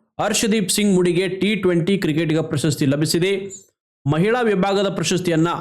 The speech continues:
ಐ ಸಿ ಸಿ ಘೋಷಣೆ ಮಾಡಿದೆ. ಈ ಪ್ರಶಸ್ತಿ ಭಾರತದ ಆರಂಭಿಕ ಆಟಗಾರ್ತಿ ಸ್ಮೃತಿ ಮಂದಾನ ಅವರಿಗೆ ಸಂದಿದೆ. ಸ್ಮೃತಿ ಅವರಿಗೆ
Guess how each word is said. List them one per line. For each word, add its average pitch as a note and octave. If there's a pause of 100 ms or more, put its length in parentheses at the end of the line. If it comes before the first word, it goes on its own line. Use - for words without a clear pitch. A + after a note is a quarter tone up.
ಐ D3
ಸಿ G3+
ಸಿ F3
ಘೋಷಣೆ F3
ಮಾಡಿದೆ. F3+
ಈ G3
ಪ್ರಶಸ್ತಿ G#3 (400)
ಭಾರತದ A3
ಆರಂಭಿಕ D#3+
ಆಟಗಾರ್ತಿ E3+ (120)
ಸ್ಮೃತಿ F3+
ಮಂದಾನ F3+
ಅವರಿಗೆ D#3+
ಸಂದಿದೆ. C3 (440)
ಸ್ಮೃತಿ F#3+
ಅವರಿಗೆ A3+